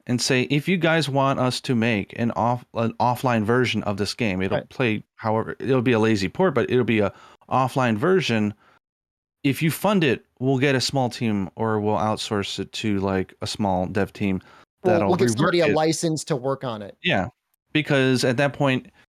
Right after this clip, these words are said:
Speaker 1: it's more fan service than anything. It, like, it'll pay for itself if the fans can back it and just leave it up to the fans and say, "If you really loved it, then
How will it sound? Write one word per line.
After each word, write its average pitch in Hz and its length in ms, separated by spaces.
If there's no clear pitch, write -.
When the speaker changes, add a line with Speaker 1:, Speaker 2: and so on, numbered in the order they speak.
Speaker 1:
it's 131 180
more 135 160
fan 117 300
service 165 380
than 165 100
anything. 175 380
It, 113 260
like, 113 180
it'll 107 160
pay 135 220
for 135 180
itself 117 680
if 110 120
the 110 80
fans 107 420
can 98 300
back 117 320
it 110 100
and 113 240
just - 300
leave 135 260
it 135 60
up 123 100
to - 80
the - 60
fans 107 320
and 95 80
say, 107 100
"If - 80
you 175 80
really 170 220
loved 117 240
it, 107 100
then 104 240